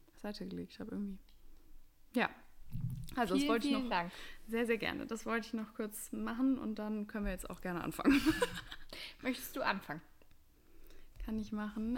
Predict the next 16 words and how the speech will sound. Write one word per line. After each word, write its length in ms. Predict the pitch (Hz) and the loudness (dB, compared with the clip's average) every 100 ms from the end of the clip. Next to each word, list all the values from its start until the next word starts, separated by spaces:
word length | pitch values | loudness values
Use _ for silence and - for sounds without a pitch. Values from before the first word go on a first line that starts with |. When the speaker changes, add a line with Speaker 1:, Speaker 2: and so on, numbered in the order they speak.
| - | -2
Speaker 1:
Ähm, 400 | 214 214 214 - | -2 0 -2 -2
ich 200 | 220 - | -6 -6
fang 180 | 240 240 | -2 0
mal 140 | 226 | 0
mit 160 | 214 208 | -2 -2
einem 240 | 208 208 | -2 -2
an, 180 | - 208 | -2 -2
was 240 | 208 208 208 | -4 -4 -2
wir 320 | 202 196 202 - - - - | 0 -2 -4 -10 -18 -18 -6
Speaker 2:
eventuell 500 | 220 - 233 269 240 | -4 0 0 0 -2
schon 220 | - 196 - | -4 -8 -6
ein, 200 | 240 330 | -2 -2
zwei 220 | - 240 233 | -2 -2 -2
Mal 280 | 208 226 269 - | -2 -2 -2 -2
vorgestellt 680 | - 359 330 - 277 285 - - | -2 0 0 0 -2 -2 -4 -6
haben. 160 | - | -2